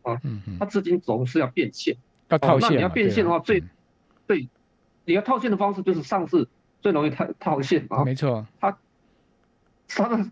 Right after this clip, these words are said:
Speaker 1: 时间点选择的是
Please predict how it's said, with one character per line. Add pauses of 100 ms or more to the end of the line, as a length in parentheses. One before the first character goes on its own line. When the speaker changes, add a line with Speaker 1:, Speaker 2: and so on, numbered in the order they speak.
(260)
Speaker 1:
时
间
点 (500)
选
择
的
是